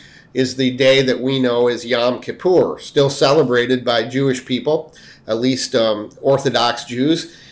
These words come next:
Yom Kippur, the Day of Atonement, and clearly the Day of Atonement is a twenty-four hour day, as are the other uses of that word in the Old Testament representing twenty-four hour days.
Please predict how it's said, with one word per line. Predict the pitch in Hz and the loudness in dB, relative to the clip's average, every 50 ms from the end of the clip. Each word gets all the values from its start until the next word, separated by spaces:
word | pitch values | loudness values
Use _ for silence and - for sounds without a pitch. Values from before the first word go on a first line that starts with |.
| - _ _ 107 | -20 _ _ -2
Yom | 120 127 139 143 139 139 | 0 4 4 4 2 2
Kippur, | - 131 123 - - 139 139 156 156 | -2 -4 -6 -2 0 2 4 4 4
the | - 127 | 2 0
Day | 127 123 135 143 147 | 0 0 2 4 4
of | 143 143 127 | 4 4 4
Atonement, | 127 123 - - - 143 139 143 147 339 403 - - - - - - _ _ | 2 -2 -2 -2 0 2 4 4 4 4 2 0 -2 -12 -20 -20 -20 _ _
and | 233 247 247 247 247 - | 4 4 4 4 0 -2
clearly | - - 202 196 180 175 160 | 4 6 6 8 8 6 6
the | 147 147 | 4 4
Day | 139 143 143 147 | 4 6 6 6
of | 143 139 | 6 4
Atonement | 143 139 - 135 127 123 123 127 127 | 2 -2 0 0 2 2 4 4 2
is | 120 123 | 2 0
a | 120 | -4
twenty-four | 113 - - 135 131 131 127 127 - 110 107 | -6 -2 0 2 2 2 2 0 0 0 2
hour | 104 104 110 113 110 98 | 2 0 0 0 -2 -4
day, | 95 98 95 95 98 107 107 - - - - - - - - - _ | -4 -6 -4 -2 -4 -4 -6 -8 -16 -20 -20 -20 -20 -20 -20 -14 _
as | - 131 147 156 139 143 | 0 4 4 4 4 4
are | 139 135 139 143 | 6 6 6 4
the | 131 135 131 | 4 2 4
other | 135 151 170 160 151 | 6 6 6 6 4
uses | 135 127 123 127 123 127 - 123 110 98 123 | 2 2 0 0 0 0 -2 -4 -2 0 -2
of | 120 113 117 | -2 0 0
that | 120 110 104 117 | 0 0 0 -2
word | 120 117 113 117 107 | -4 -2 -2 -2 -2
in | 107 107 | -4 -4
the | 107 101 | -4 -4
Old | 107 107 113 117 117 | -2 -2 -2 -2 -2
Testament | - 123 107 - - 127 117 107 - - | -2 -2 -2 -2 -2 -4 -4 -4 -4 -6
representing | 113 113 120 117 - 131 123 127 120 113 110 107 107 | 0 0 0 2 2 -2 -2 0 0 -2 -2 -4 -6
twenty-four | - - 135 120 117 110 - - 110 104 101 | -4 -2 -2 0 0 -2 -2 -2 0 0 0
hour | 101 101 98 98 | 0 0 -2 -4
days. | 98 156 156 156 123 90 82 - - | -2 0 2 2 2 0 -2 -8 -16